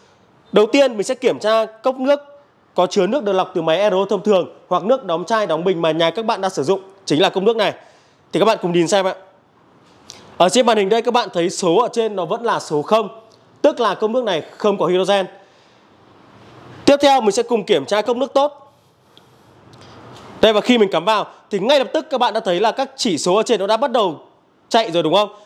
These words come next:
Nó chạy đến hơn bảy trăm, hơn bảy trăm hai mươi, bảy trăm ba mươi và còn tiếp tục tăng cao hơn nữa. Và điều này chứng tỏ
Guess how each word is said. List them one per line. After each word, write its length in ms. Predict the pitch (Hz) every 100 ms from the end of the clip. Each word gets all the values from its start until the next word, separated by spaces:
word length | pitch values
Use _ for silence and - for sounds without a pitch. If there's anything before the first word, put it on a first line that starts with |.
| _
Nó 100 | 175
chạy 180 | 175 220
đến 180 | 175 196
hơn 280 | 226 262 214
bảy 180 | 180 117
trăm, 280 | 226 220 190 _ _ _ _ _
hơn 280 | 214 233 220
bảy 140 | 143
trăm 200 | 123 202
hai 140 | 214 208
mươi, 140 | 214
bảy 120 | 143
trăm 160 | 190 196
ba 120 | 208
mươi 220 | 214 214
và 100 | 185
còn 140 | 151 143 -
tiếp 100 | 294 -
tục 120 | 208 -
tăng 160 | 190 170
cao 180 | 185 180
hơn 160 | 180
nữa. 180 | 185 254 - - -
Và 120 | 202
điều 140 | 214 220
này 140 | 220
chứng 200 | 214 226
tỏ 240 | 254 135